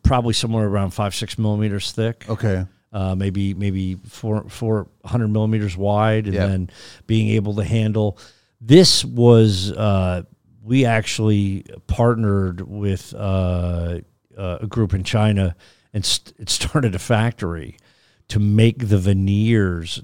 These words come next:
Speaker 1: to actually go back and do this operation. And it's the only operation that Mozo still continues to hold any sort of ownership in, in,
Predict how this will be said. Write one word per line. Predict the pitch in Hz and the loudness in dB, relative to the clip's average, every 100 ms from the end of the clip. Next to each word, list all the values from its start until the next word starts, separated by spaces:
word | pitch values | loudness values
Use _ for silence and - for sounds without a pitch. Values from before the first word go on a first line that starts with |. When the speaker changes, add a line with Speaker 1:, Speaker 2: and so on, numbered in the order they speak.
| - | -8
Speaker 1:
to | - 98 | -4 -2
actually | 92 101 - 95 90 | -2 -4 -4 -6 -6
go | 95 95 | -2 -2
back | 90 95 92 90 95 | 0 -2 -2 -4 -8
and | 90 | -6
do | 98 | -6
this | 92 95 | -4 -4
operation. | 92 85 87 92 101 - 87 - | -4 -6 -6 -4 -4 -6 -10 -12
And | - 92 | -8 -8
it's | 87 - | -6 -4
the | 98 | 0
only | 107 139 120 | 0 0 0
operation | 110 - 101 95 92 | -2 -2 -4 -4 -6
that | 90 | -6
Mozo | 90 92 87 85 | -4 -4 -4 -8
still | - 98 87 82 - _ _ _ _ | -2 -2 -2 -6 -12 _ _ _ _
continues | - 101 120 107 92 | -12 2 4 4 4
to | 101 | 4
hold | 104 98 | 4 4
any | 98 | 2
sort | 95 104 90 | 0 0 0
of | |
ownership | 101 104 - 92 92 | 0 -2 -4 -6 -4
in, | |
in, | 87 | -6